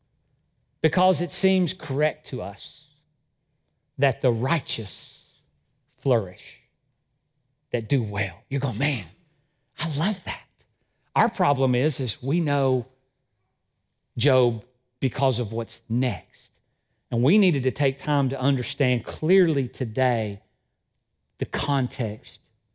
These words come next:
of what next happens in. And we're talking about a really good guy. Now, Scripture gives us additional insight on the book of, or on the man of Job.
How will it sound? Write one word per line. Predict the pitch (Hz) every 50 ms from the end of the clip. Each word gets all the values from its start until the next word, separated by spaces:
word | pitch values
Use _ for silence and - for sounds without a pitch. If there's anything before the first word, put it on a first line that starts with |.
| _ _ _ _ _ _ _ _ _ _ _
of | - 120 107
what | 120 127 135 117 117
next | 113 117 120 120 117 110 - - - - _ _ _
happens | _ - - 123 120 - - 104 95 92 92 92 - _ _ _
in. | - 117 104 92 90 90 - _ _ _ _ _ _ _ _ _ _ _ _ _ _ -
And | 127
we're | 127 170
talking | 175 - 139 123 117 - 117 113
about | 107 98 107 107 107 107 - -
a | 101 101
really | 98 98 104 117 123 131 131 123 123 127 123 117 113 - _ _ _ _ _ _ _ _ _ _ _ _ _ -
good | 101 113 104 98
guy. | - - 98 - - - _ _ _ _ _ _ _ _ _ _ _ _ _ _ _ _ _ _ _ _ _ -
Now, | 135
Scripture | 123 - - 254 269 - - 170
gives | 131 151 185 170 151
us | 175 165 - -
additional | 156 139 139 170 170 - - 147 147 -
insight | 156 160 160 151 - - 131 113 107 113 123 - _ _ _ _ _ -
on | 127 135 131 131
the | 135
book | 120 117 139 135 - -
of, | 156 151 147 - - _ _ _ _
or | - 135 147
on | 151 151
the | 143
man | 139 151 160 170 165 151 139
of | 143 135 127
Job. | - 180 185 160 120 101 -